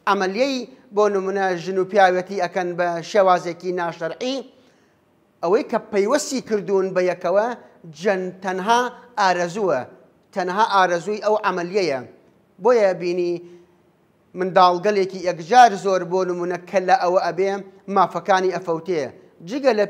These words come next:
پێشی ئەوەی کەوا هەتا مافی ئەم منداڵە بفەوتێ، مافی ژنەکەیش فەوتاوە. ئا، بۆیە بینی لەوێنە زۆرێک لەوانەی کەوا ئافرەتن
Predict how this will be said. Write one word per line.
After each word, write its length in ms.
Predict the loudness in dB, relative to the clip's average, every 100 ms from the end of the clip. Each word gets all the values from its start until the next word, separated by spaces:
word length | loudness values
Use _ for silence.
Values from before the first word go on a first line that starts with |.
| 2
پێشی 360 | 2 2 0 0
ئەوەی 240 | 0 0 2
کەوا 240 | 2 2 0 -10 -20 _
هەتا 300 | 0 2 4 4
مافی 460 | 4 2 0 -4
ئەم 120 | -4 -4
منداڵە 400 | -4 0 2 2 -4
بفەوتێ، 460 | -4 -6 -2 -4 -4 -8 -20 _
مافی 320 | -2 -2 -2 -8
ژنەکەیش 400 | -10 -8 -8 -8 -6
فەوتاوە. 500 | -4 0 0 0 -6 -12 _ _ _ _ -10
ئا، 80 | -2
بۆیە 240 | 0 2 2
بینی 280 | 0 -2 -2
لەوێنە 400 | -2 -2 -4 -4 -6 -10 -18 _ -20 -2
زۆرێک 340 | 4 4 4 2
لەوانەی 400 | 2 4 2 -2 -2
کەوا 240 | 0 2 0 -6 -16 _ 2
ئافرەتن 560 | 2 2 -2 -2 -4